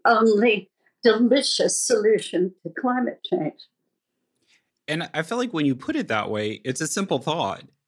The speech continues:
Speaker 2: but I, I would say where it gets complex, right, is how our nation's food is grown and produced as a whole,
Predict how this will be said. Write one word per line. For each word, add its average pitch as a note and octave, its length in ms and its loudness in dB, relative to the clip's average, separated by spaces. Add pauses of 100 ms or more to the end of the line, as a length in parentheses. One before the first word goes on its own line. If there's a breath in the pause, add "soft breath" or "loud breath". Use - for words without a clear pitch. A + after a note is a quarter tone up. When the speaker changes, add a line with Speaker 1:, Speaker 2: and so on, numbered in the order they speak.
(140)
Speaker 2:
but B2 420 -2 (380)
I, C#3 240 -2
I C3+ 160 0
would C#3+ 220 -4
say C3+ 540 -2 (680)
where C3+ 300 0
it B2+ 120 -8
gets D3 280 -4
complex, A#2 800 -4
right, G#2+ 220 -2
is G#2+ 160 -6
how A#2+ 480 -4
our A#2 160 -4
nation's A2 520 -4
food A#2+ 480 -4
is F#2+ 160 -4
grown A2+ 400 -2
and F#2+ 140 -4
produced G2+ 800 -6
as G#2 160 -4
a F2+ 80 -8
whole, G2 540 -10